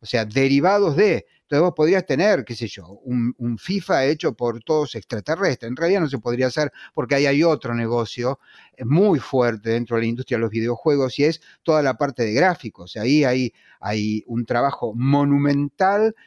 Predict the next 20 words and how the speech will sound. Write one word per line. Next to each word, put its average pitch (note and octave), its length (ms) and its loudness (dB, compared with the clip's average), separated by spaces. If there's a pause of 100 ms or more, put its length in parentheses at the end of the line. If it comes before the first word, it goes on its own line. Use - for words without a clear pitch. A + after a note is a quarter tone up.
(160)
en A#2+ 160 -2
el A#2 100 -2
desarrollo. A#2 720 -4
Por D3+ 180 2
un E3 180 2
lado, G3+ 240 2
el D#3 160 -2
código D3+ 580 0
del C#3 720 0
motor C#3+ 340 -2
de F3 60 -2
gráfico, G3 380 -2
pero C#3+ 120 -6
también B3 260 0
en D3+ 120 2
el B2 140 0
diseño D#3+ 480 -2
de A2+ 80 -2
los G#2+ 160 -10
escenarios, C#3+ 760 -2